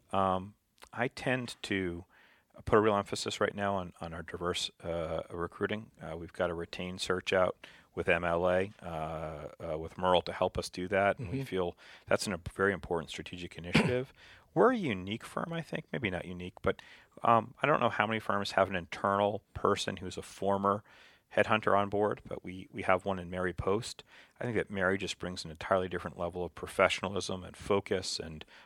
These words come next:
Speaker 1: process to us as a firm that we didn't have prior to our, uh, to her,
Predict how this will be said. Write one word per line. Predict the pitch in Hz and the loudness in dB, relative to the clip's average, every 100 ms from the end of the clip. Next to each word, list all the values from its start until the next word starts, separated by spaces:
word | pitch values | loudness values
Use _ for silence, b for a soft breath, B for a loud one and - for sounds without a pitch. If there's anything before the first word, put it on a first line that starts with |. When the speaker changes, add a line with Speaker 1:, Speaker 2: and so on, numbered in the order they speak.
| B | B
Speaker 1:
process | - 110 107 - 107 - | 6 10 10 6 2 2
to | - 82 | -4 -4
us | 85 90 | -4 -4
as | 87 | -8
a | |
firm | - 90 95 | -4 -2 -2
that | 95 | -4
we | 98 87 | -10 -10
didn't | 90 90 | -10 -8
have | - 92 92 - b b b | -2 0 0 -4 b b b
prior | - 95 95 95 92 | 4 6 6 4 -2
to | - 95 | -6 0
our, | 85 85 87 - | 2 0 -2 -8
uh, | 85 - | -8 -4
to | |
her, | 90 87 | -2 -2